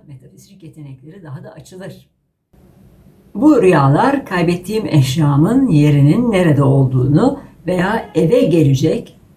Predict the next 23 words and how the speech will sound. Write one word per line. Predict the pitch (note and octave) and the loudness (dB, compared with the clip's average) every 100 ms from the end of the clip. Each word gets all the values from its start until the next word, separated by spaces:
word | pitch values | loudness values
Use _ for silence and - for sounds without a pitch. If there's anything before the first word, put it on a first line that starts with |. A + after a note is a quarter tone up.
| - | -6
misafirleri, | F3 - F3+ F3 - F3 F#3+ G#3 F#3 C#3+ | -6 -4 -2 -2 -2 -2 0 0 2 4
günlük | D#3 F#3+ G3 | 2 2 -2
hayattaki | E3 D#3+ D#3 D#3 A#3 | -2 -2 -2 -4 -2
olayları | F#3 D#3+ D3+ E3 A3+ | 0 2 2 2 2
görüyordum. | F3 C#3 C3+ C3 C3 B2+ B2+ - - _ | 2 2 2 2 -2 -6 -8 -16 -20 _
Ta | D#3 D3+ C3+ | -2 0 0
ki | B3 C#4+ - | -2 -4 -4
iki | D3+ B2+ E3+ | -6 -2 0
bin | C#3+ D#3 D#3 | 2 4 4
bir | G3+ A#3+ | 2 0
Haziran | - E3 D3 C3 D#3 F#3+ F3 | 0 -2 0 2 2 0 -2
ayında | C#3+ C#3 C3+ E3+ | -2 0 2 2
gördüğüm | F#3+ C#3 C#3 C3 D#3+ D3 | 0 0 0 2 2 2
rüyaya | C#3 C3+ D#3 | 2 2 2
kadar. | D#3+ C3+ - - - _ _ _ _ _ _ _ - | 0 -6 -8 -16 -20 _ _ _ _ _ _ _ -8
Rüyam | F#3 D4+ D#4 D4 | 0 2 4 2
o | C#4+ | 0
zaman | C#4 A#3 F#3+ | 0 0 0
oturduğumuz | D3+ - F3 C3+ E3+ G3+ A3 - | 0 -2 -2 0 0 0 -6 -6
evle | G3+ A#3 F3+ D3+ | -4 -2 0 0
başladı. | C3 B2 - C#3 C#3+ | 0 -2 -4 -4 -4
Evimize | - E3 D#3 D#3+ D#3 D#3 D#3 | -2 0 2 4 4 4 2
çıkıyordum. | - C3+ D#3 D3 C3+ C#3 C3 | 0 -4 0 2 0 0 -4